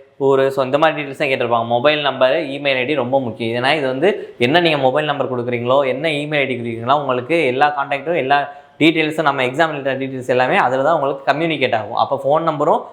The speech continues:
இமெயில் ஐ டி ரொம்ப முக்கியம். So, இதுவுமே ஓ டி பி வெரிஃபை வந்துரும். இது வச்சு நம்ம ஒன் டைம் ரெஜிஸ்ட்ரேஷன் பண்ணிடணும். So, வேலிட் ஃபோன் நம்பரு, so இதெல்லாமே வச்சிருக்கணும் கரெக்டா. கான்டாக்ட் டீடெயில்ஸு, so பாஸ்வேர்டு எல்லாமே நம்ம கரெக்டா வச்சிருக்கணும். So, இதை வச்சு நம்ம பர்சனல் டீடெயில்ஸ் எல்லாமே கொடுத்துட்டு,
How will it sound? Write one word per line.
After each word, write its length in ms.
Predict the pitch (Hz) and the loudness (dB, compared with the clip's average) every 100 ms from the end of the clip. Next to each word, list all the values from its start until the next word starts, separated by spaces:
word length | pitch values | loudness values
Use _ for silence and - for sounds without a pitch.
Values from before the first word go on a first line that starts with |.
| - 131 | -6 0
இமெயில் 280 | 165 156 139 | 2 2 0
ஐ 40 | 127 | 0
டி 60 | 180 139 | 0 0
ரொம்ப 160 | 143 143 | -2 -6
முக்கியம். 260 | 117 107 - - | -8 -12 -8 -4
So, 80 | 139 | -2
இதுவுமே 260 | 135 143 190 - - - | 0 0 -2 -4 -16 0
ஓ 120 | 139 | 2
டி 140 | 147 143 | 2 0
பி 60 | 131 | 0
வெரிஃபை 240 | 127 127 123 | 0 0 -2
வந்துரும். 280 | 117 135 196 - 135 | 0 -2 -2 -4 -4
இது 120 | 139 | 0
வச்சு 260 | 131 - 196 | 0 2 0
நம்ம 140 | 170 135 | 2 2
ஒன் 100 | 147 175 | 2 0
டைம் 140 | 160 | -2
ரெஜிஸ்ட்ரேஷன் 420 | 131 123 123 120 110 | -4 -4 -6 -4 -6
பண்ணிடணும். 340 | 110 107 104 - _ - | -6 -8 -12 -14 _ 0
So, 100 | 147 139 | 6 6
வேலிட் 300 | 151 160 151 | 4 2 2
ஃபோன் 200 | 151 147 | 2 4
நம்பரு, 300 | 139 131 127 135 - - - - | 0 2 0 0 -4 -18 -6 2
so 100 | 131 | 4
இதெல்லாமே 360 | 127 135 139 170 | 4 2 2 0
வச்சிருக்கணும் 420 | 147 135 113 107 107 | -2 -2 -4 -4 -2
கரெக்டா. 280 | 110 - 107 - - - _ _ 143 | 0 0 0 -2 -18 -20 _ _ 2
கான்டாக்ட் 380 | 151 156 151 | 6 4 4
டீடெயில்ஸு, 460 | 135 131 120 117 127 127 123 | 0 0 -2 -2 0 0 -2
so 80 | 127 131 | 2 4
பாஸ்வேர்டு 440 | 147 147 139 127 127 | 4 2 0 2 0
எல்லாமே 220 | 131 156 | 0 -2
நம்ம 160 | 143 151 131 | -2 0 0
கரெக்டா 240 | 123 135 | 2 0
வச்சிருக்கணும். 420 | 113 123 107 107 - - | 2 -2 -4 -8 -10 -2
So, 80 | 139 | 2
இதை 80 | 147 | 4
வச்சு 180 | 143 170 | 2 0
நம்ம 120 | 151 160 240 - - _ - | 0 0 -2 -8 -20 _ 2
பர்சனல் 340 | 165 175 170 151 | 2 4 2 2
டீடெயில்ஸ் 300 | 143 135 135 | 0 -2 2
எல்லாமே 240 | 131 135 135 - - | 2 2 -2 -4 -10
கொடுத்துட்டு, 340 | 147 135 123 | -6 -2 2